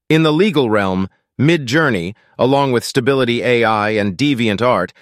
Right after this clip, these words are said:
faced a copyright infringement lawsuit in January twenty twenty-three. The plaintiffs argued that these companies trained their A I tools on images scraped from the web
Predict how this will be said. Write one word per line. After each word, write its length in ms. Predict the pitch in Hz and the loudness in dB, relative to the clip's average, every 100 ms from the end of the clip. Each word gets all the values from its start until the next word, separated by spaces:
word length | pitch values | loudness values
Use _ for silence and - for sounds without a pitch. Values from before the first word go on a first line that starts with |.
| _ - | _ -4
faced 300 | 165 160 147 | -2 0 -2
a 60 | |
copyright 560 | - 165 170 156 147 143 | -2 -2 0 0 0 0
infringement 640 | 123 - 160 135 117 101 | -4 -2 -2 -2 -4 -2
lawsuit 540 | 104 101 - 107 107 | 0 -2 -2 -4 -4
in 160 | 127 113 | -2 -2
January 600 | 117 127 131 117 117 120 | 0 0 0 0 0 -2
twenty 300 | - 123 117 | -2 -4 -4
twenty-three. 760 | - 110 110 - 123 87 65 _ _ _ _ _ _ - | -2 -2 -2 -4 -4 -4 -8 _ _ _ _ _ _ -4
The 80 | 131 | -2
plaintiffs 400 | 202 208 165 - | 0 0 -2 0
argued 440 | 143 139 110 113 | 0 0 0 -2
that 160 | 104 - | -2 -2
these 240 | 143 143 | -4 -4
companies 500 | - 135 123 117 107 | -4 -4 -2 -2 -4
trained 400 | - 147 151 147 | -4 -2 -2 0
their 200 | 120 113 | 0 0
A 200 | - 123 | 0 0
I 180 | 113 107 | 0 -2
tools 460 | - 139 127 110 104 | -4 -4 -2 -2 0
on 200 | 101 110 | -2 -2
images 480 | 139 139 117 113 - | -2 -2 -2 -4 -4
scraped 420 | - 139 135 - | -2 -2 -2 -4
from 220 | 123 110 | -2 0
the 80 | 101 | 0
web 460 | 120 139 90 85 | 0 0 0 -2